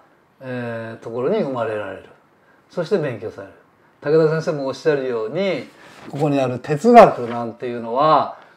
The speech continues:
奴隷を使っていながらいろんなことを考えた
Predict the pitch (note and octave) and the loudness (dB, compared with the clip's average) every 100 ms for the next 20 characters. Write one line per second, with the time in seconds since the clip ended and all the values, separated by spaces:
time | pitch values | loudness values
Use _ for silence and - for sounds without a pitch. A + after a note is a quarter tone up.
0 | - C3+ G3 A#3+ B3+ A#3+ A#3 - A3+ A3 | -4 0 6 8 8 4 0 -2 0 -2
1 | - A3 G#3+ G#3 G#3 G3 F#3+ F#3 A#3 A#3 | -4 0 2 2 -2 0 2 4 6 4
2 | - - _ _ _ C#3 C#3 D3+ D3 C3+ | 2 -8 _ _ _ -8 -6 -4 -4 -4
3 | C3+ G#3 E3 B2 A2+ G2+ - | 0 0 0 -8 -10 -12 -14